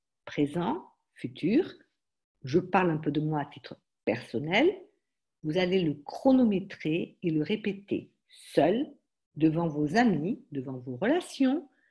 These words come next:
Si vous avez contacté un alumni,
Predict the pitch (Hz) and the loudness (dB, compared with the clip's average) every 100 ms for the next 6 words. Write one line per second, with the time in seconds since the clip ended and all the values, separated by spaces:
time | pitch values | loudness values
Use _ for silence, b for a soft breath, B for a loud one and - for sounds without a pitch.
0 | _ _ - - 294 277 247 202 220 220 | _ _ -20 6 8 8 8 6 4 2
1 | 226 233 226 - 240 208 202 208 208 208 | 0 0 -4 0 2 4 6 6 6 6
2 | 208 214 226 226 | 8 8 6 4